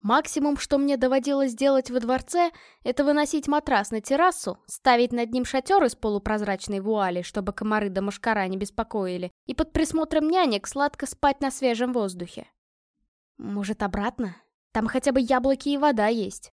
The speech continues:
Переночевать в хибаре, принадлежавшей Ташу, встать с первыми лучами и снова отправиться в путь, на этот раз прихватив с собой больше припасов? Я развернулась в ту сторону, откуда пришла,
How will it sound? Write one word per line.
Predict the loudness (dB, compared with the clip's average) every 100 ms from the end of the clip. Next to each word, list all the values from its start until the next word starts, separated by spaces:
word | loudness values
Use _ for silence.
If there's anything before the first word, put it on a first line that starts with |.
| _ _
Переночевать | 0 2 0 -2 0 0
в | -2
хибаре, | -6 -2 0 0
принадлежавшей | -2 -2 0 0 0 0 0 -4
Ташу, | 0 0 -2 -8 -12 -20 _
встать | -6 0 0
с | 0
первыми | -2 0 0 -2
лучами | -2 -4 -4 -4 -2 -4
и | -6
снова | -6 -2 0 0
отправиться | 0 0 0 0 -6
в | -6
путь, | -2 -2 -2 -4
на | -2
этот | -2 -2 -2
раз | -4
прихватив | -4 -6 -4 -4 -4
с | -4
собой | 0 0
больше | 2 0 0 -4
припасов? | -4 0 0 0 -8 -16 _ _ _ -4
Я | 2
развернулась | 2 4 2 4 4 2 0
в |
ту | -6
сторону, | -4 4 4 6 4
откуда | 0 0 -2 0
пришла, | -2 -2 -2 -2 -4